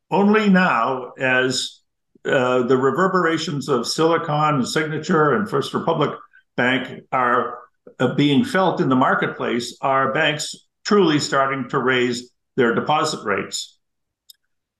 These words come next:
But I have to add, the big, the, the big caveat to that is that the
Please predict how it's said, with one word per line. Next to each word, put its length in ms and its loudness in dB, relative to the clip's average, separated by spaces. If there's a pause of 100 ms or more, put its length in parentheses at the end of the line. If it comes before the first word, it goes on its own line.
But 480 -2
I 80 -2
have 160 -2
to 120 0
add, 220 0
the 60 2
big, 280 -2
the, 340 0
the 280 0 (260)
big 220 0
caveat 720 0 (360)
to 220 2
that 600 2 (380)
is 600 0 (1120)
that 540 -2 (1120)
the 640 2